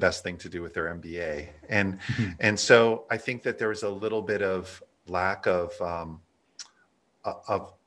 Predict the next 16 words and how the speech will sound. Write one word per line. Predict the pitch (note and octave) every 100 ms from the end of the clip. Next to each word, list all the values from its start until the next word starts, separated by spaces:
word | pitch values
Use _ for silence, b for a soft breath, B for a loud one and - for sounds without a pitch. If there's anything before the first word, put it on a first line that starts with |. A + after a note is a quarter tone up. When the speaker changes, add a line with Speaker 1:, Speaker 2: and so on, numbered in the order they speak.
| _
Speaker 1:
of | G#2 F#2+ -
some | - A#2 A2+
of | B2+ A#2 -
the | G#2 G2 F#2 F#2 - b b _
business | A#2+ A2+ A2
processes | - - F2+ F2+ A2+ - C3+ C#3 C3+ - B B
that | A#2 A2+
you | G#2
would | G2+
see | - A2 G2+ -
e-, | - - - - _ _ _
even | - A2 A2+ G#2
in | G2 F#2+ F#2
other, | G2 F2+ F2 - _ -
uh, | F#2+ - -
early | F2+ F2+